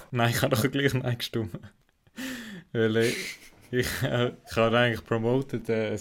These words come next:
Ja promoted. Nicht überzeugt, aber irgendwie bin ich nachher gleich noch umgeschwungen. Ich weiss auch nicht, irgendwie, das hat mich so gestört, dass dort, äh, in dem Gesetz ist nichts liberal. Alle, es ist quasi einfach, für mich sind nur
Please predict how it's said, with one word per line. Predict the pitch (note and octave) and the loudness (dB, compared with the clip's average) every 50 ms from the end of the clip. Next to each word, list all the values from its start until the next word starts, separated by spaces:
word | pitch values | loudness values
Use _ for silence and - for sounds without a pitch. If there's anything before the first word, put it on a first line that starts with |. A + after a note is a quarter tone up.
| - - | -6 -6
Ja | A2 A2 A#2 | -6 -6 -6
promoted. | A#2+ - - - A2 G#2+ G#2+ G#2 G#2 G2+ - G2+ G2+ - - _ - | -8 -10 -10 -10 -6 -6 -4 -4 -6 -6 -10 -12 -12 -12 -14 _ -4
Nicht | A2 A2 A2 | -4 -2 -2
überzeugt, | A#2+ G#2+ A2 A2 A2+ - A#2+ B2 A#2+ A#2+ - - - | -2 -2 -2 -4 -4 -2 -2 -2 -2 -4 -8 -8 -6
aber | A#2+ G#2+ G#2 A2 A2 G2+ G#2 G#2+ - | -4 -2 0 0 0 -2 -2 -6 -6
irgendwie | - A2 A2 A2 A2 | -6 -4 -2 -2 -2
bin | G#2 - A2+ A2 A2 | -2 -2 -2 -4 -4
ich | - - | -4 -6
nachher | A2+ G#2 A2 G#2 | -6 -6 -6 -8
gleich | - A2 A#2 A#2 - - | -4 -4 -4 -4 -4 -4
noch | A2 G#2+ A2+ - B2 B2+ B2+ B2+ | -6 -6 -6 -6 -8 -8 -8 -8
umgeschwungen. | B2 A#2+ B2 - - - A2+ A#2 A#2 B2 | -6 -6 -8 -8 -8 -6 -6 -6 -6 -6
Ich | A#2 - - | -8 -4 -4
weiss | A2 A2+ - | -4 -2 0
auch | B2+ B2+ | 0 2
nicht, | B2+ B2 A2+ - - - - - - - - - _ | 2 0 -2 -4 -12 -18 -18 -18 -20 -20 -20 -10 _
irgendwie, | C3 C3+ B2+ C3+ C3 C3 C#3+ | -2 -2 2 2 2 2 0
das | - A#2 - - | -2 -4 -2 -2
hat | C3+ C3 - | -2 -2 -2
mich | C3 - | -4 -4
so | A#2 - - B2+ C3+ D3+ | -6 -4 -2 -2 -2 -2
gestört, | - - - - B2 B2+ D3 E3 - - - _ _ - _ _ _ | -2 -6 -4 -2 0 0 0 -2 -6 -12 -20 _ _ -20 _ _ _
dass | - A#2+ A#2+ - | -4 -4 -4 -2
dort, | - B2 B2 - - | -2 -2 -2 -2 -2
äh, | - - - | -4 -4 -4
in | - C3 A#2+ | -4 -6 -2
dem | - B2 B2+ B2+ B2 | 0 0 0 0 -2
Gesetz | - - C#3 C#3+ C#3 C#3 - - | -2 0 0 0 0 -2 -6 -6
ist | C3+ A#2 - - - - _ _ _ - | -6 -6 -6 -8 -12 -18 _ _ _ -4
nichts | A2+ B2 C#3+ D#3+ E3 E3 - - | 0 2 4 2 2 0 -6 -10
liberal. | G#2+ - - B2 B2 B2 A2+ A2+ A2+ A2+ A#2 A#2 A2+ A2+ - - _ | -12 -6 -2 -2 0 0 0 0 2 2 2 0 -2 -4 -8 -14 _
Alle, | C3 B2+ A#2+ - C3 C3+ C#3 - | -18 -10 -8 -6 -4 -4 -4 -4
es | - B2 - - | -4 -6 -6 -6
ist | B2+ - - | -8 -8 -6
quasi | - - B2 B2 A2+ - B2 B2+ | -4 -2 -2 -2 0 0 -2 0
einfach, | B2+ B2+ C3 C3+ G2+ - | 0 0 -2 -4 -8 -6
für | - A#2+ A2+ | -4 -4 -2
mich | A#2 B2+ C3 B2+ | 0 -2 -2 -4
sind | - A#2+ A2+ - - - - | -6 -8 -10 -10 -12 -12 -10
nur | B2 A#2+ A#2+ B2 B2+ B2 B2 B2 B2 B2 B2+ - - - | -6 -6 -4 -2 -2 -2 -2 -4 -6 -6 -6 -6 -6 -8